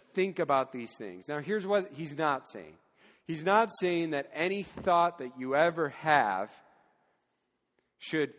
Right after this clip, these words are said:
should fit this grid or you're in trouble. Otherwise, we'd always be in trouble, right? How many times do we just have random thoughts? You've probably had a random thought come into your head that doesn't fit this list that isn't so great today already, maybe even since I started speaking, right?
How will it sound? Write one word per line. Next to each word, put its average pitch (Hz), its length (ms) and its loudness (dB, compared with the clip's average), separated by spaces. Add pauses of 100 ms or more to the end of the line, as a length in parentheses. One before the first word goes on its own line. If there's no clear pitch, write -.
(220)
should 156 240 -4
fit 175 300 -2
this 147 220 -4
grid 131 420 -2
or 107 100 -2
you're 117 220 -2
in 107 80 -8
trouble. 98 400 -6 (1300)
Otherwise, 196 300 4
we'd 156 120 0
always 185 300 6
be 127 120 -6
in 104 80 -8
trouble, 92 300 -8
right? 180 280 4 (180)
How 202 100 4
many 226 140 0
times 202 240 2
do 196 60 -4
we 202 80 -2
just - 80 -8
have 170 200 2
random 185 340 0
thoughts? 175 320 2
You've 135 100 -12
probably 175 280 2
had 170 140 2
a 165 60 2
random 156 360 -4
thought 156 280 2
come 147 200 -4
into 147 160 -4
your 139 160 -2
head 151 260 2
that 127 120 -6
doesn't 131 360 -4
fit 143 200 -4
this 131 220 -6
list 135 260 -4
that 127 140 -6
isn't 127 220 -8
so 127 140 -6
great 127 340 -2 (520)
today 170 400 4
already, 95 380 -2
maybe 165 260 -2
even 170 240 -2
since 170 220 -6
I 156 80 2
started 160 340 -2
speaking, 131 540 -10
right? 160 240 0